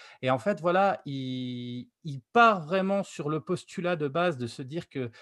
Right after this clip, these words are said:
euh, il faut pas avoir peur de ce qui se passe, qu'il y a une transformation, euh,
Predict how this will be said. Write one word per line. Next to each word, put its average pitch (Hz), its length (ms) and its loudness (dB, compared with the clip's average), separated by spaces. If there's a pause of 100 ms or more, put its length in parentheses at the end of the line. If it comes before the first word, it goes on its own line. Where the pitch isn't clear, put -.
(220)
euh, 120 300 2
il 127 80 -10
faut 147 120 -4
pas 185 140 8
avoir 175 360 4
peur 202 240 4
de 165 80 -2
ce - 100 -8
qui - 140 -18
se - 80 -20
passe, 208 320 2
qu'il - 200 -8
y 147 40 4
a 139 40 0
une 139 220 0
transformation, 180 1120 -2
euh, 131 240 4